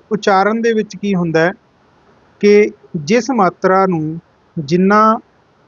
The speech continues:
ਕਾਲਖੰਡ ਨਿਰਧਾਰਿਤ ਕੀਤਾ ਗਿਆ ਹੋਵੇ ਉਹਨੂੰ ਓਨਾ ਹੀ ਸਮਾਂ ਉਚਾਰਨਾ ਹੈ, ਉਸ ਤੋਂ ਜ਼ਿਆਦਾ ਨਹੀਂ,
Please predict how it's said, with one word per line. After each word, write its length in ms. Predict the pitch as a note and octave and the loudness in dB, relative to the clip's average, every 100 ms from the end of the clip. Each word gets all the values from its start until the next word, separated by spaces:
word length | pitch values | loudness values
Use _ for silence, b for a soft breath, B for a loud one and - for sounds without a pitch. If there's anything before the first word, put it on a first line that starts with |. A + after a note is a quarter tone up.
| _ _ _ | _ _ _
ਕਾਲਖੰਡ 680 | - F3+ F3+ F#3+ - E3 D#3+ | -2 0 0 -2 -4 -4 -2
ਨਿਰਧਾਰਿਤ 680 | E3 F3+ F3 G3 E3 D3+ E3+ | -2 -2 -2 0 2 0 -8
ਕੀਤਾ 380 | E3 D3+ - D3+ | -12 -8 -4 -2
ਗਿਆ 200 | D3+ D3+ | -2 -2
ਹੋਵੇ 340 | C3+ B2+ D3 - | -4 -6 -8 -6
ਉਹਨੂੰ 300 | G3 A3 C4+ - | -2 0 0 0
ਓਨਾ 400 | F#3+ F#3+ G#3+ A3 | 2 4 2 2
ਹੀ 240 | D#3 G3+ | 0 -2
ਸਮਾਂ 300 | A3 F3+ F3 - G3 | -2 -2 -2 -4 -6
ਉਚਾਰਨਾ 480 | - D3 C#3 C#3+ | 0 0 0 -4
ਹੈ, 140 | C3+ F3 | -4 -4
ਉਸ 140 | F3 | -4
ਤੋਂ 140 | - G3+ | -4 -4
ਜ਼ਿਆਦਾ 400 | D3 D3 C#3+ F3 | 0 0 0 0
ਨਹੀਂ, 220 | G3 | -2